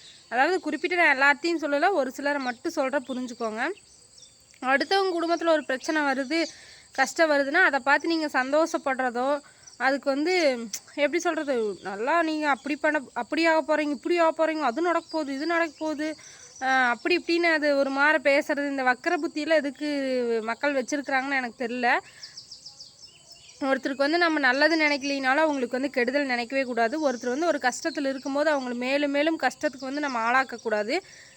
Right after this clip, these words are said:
அவங்க கஷ்டத்துல இருக்காங்கன்னா அவங்களுக்கு ஆறுதலா தான் நம்ம பேசணும். இல்லைன்னா, ஆம், எப்படி சொல்றது, இதுவும் கடந்து போகும் அப்படிங்கிற மாதிரி நம்ம அப்படி கூட சொல்லலாம். ஆனா அவங்க கஷ்டத்துல இருக்கிறாங்கன்னு தெரிஞ்சுட்டு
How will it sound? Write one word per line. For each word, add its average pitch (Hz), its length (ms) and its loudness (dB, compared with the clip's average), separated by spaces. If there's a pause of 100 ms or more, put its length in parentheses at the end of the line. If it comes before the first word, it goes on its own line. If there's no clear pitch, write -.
அவங்க 240 260 -2
கஷ்டத்துல 320 480 0
இருக்காங்கன்னா 302 400 2
அவங்களுக்கு 285 360 2
ஆறுதலா 285 440 4
தான் 294 200 0
நம்ம 277 160 -2
பேசணும். 262 460 -2
இல்லைன்னா, 285 300 -2 (480)
ஆம், 247 400 2 (340)
எப்படி 254 240 -4
சொல்றது, 294 320 0
இதுவும் 302 260 -2
கடந்து 285 340 2
போகும் 285 340 0
அப்படிங்கிற 262 400 -6
மாதிரி 302 240 0 (200)
நம்ம 254 200 -4 (400)
அப்படி 240 260 -6
கூட 330 200 4
சொல்லலாம். 285 440 0 (440)
ஆனா 269 140 -2
அவங்க 294 300 0
கஷ்டத்துல 370 480 -2
இருக்கிறாங்கன்னு 330 520 2
தெரிஞ்சுட்டு 302 480 0